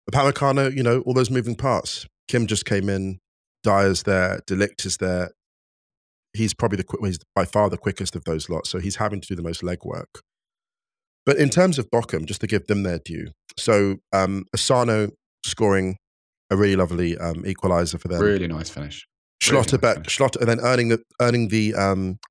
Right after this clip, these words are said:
Speaker 1: corner, uh, for the, uh, f-, for the set piece that Schlotterbeck given the lead from,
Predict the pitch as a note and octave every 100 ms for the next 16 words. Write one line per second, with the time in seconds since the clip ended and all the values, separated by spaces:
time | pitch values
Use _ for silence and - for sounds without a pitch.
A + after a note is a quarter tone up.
0 | - - A2 G#2 F2+ G#2 _ _ _ -
1 | _ _ F#2 E2+ E2+ E2+ E2+ - - F#2
2 | E2 D#2+ D#2+ - _ _ _ _ _ _
3 | _ _ _ _ _ G#2 F2+ F#2 F2+ E2
4 | E2 - F#2+ G#2+ - F#2+ F#2+ - G2+ -
5 | D#2+ - - E2+ E2+ G2 G2 - D2 D#2